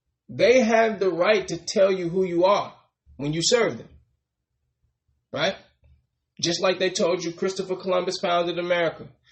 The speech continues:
You know, it, George Washington never told a lie. So forth and so on. Lie after lie after lie. Right? You see that?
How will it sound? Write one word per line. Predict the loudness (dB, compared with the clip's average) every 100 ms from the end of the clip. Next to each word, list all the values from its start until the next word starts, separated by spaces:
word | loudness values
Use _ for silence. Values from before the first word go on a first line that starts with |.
| _ _ _
You | -20 -14 -6 -2
know, | -2
it, | -4 -8 -8 -6
George | 0 0 0
Washington | -2 -4 -6 -6 0
never | 2 2
told | 0 0 2
a |
lie. | 2 2 0 -6 -16 _ _ _ _ _ _ _ _ _ _ _
So | -2 2 6 4
forth | 4 2 2 2
and | -4 0
so | 2 4 2
on. | -4 -8
Lie | -6 0 0 2 0
after | 0 -2 -4 -4 -4
lie | -2 0 2 2 0 -2
after | -4 -4 -4
lie. | -2 -2 -2 -4 -10 -20 _ _ _ _ _ _ _ _ _ _ _ _ _ _
Right? | -6 -2 -2 -4 _ _ _ _ _ _ _ _ _ _ _ _ _ _ _ _ _ _
You | -4
see | -2 2
that? | 0 0 -6